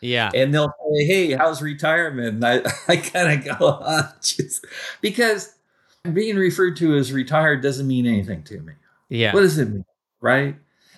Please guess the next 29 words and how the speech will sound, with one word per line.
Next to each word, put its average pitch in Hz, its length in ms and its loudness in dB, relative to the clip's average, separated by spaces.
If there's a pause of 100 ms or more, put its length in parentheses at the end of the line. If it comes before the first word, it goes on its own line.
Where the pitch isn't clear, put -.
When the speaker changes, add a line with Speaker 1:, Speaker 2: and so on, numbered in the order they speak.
(120)
Speaker 2:
Uh, 123 460 0
and 143 160 2
I'm 160 140 0
doing 175 220 2
so 180 180 0
many 170 260 2
exciting 147 600 0
things. 139 580 0
Like, 101 240 -4
you 117 160 2
know, 104 160 -2
I've 107 240 -2
turned 123 280 2
into 107 340 0
an 104 100 -2
author. 110 420 -2
I 92 60 -2
couldn't 107 280 0
believe 101 320 2
I 92 40 4
wrote 92 280 0
a 85 40 -4
book. 92 300 -2
I 87 40 -4
never 98 220 -2
wrote 90 220 -6
a 73 60 -8
book 92 340 -2
before. 80 520 -10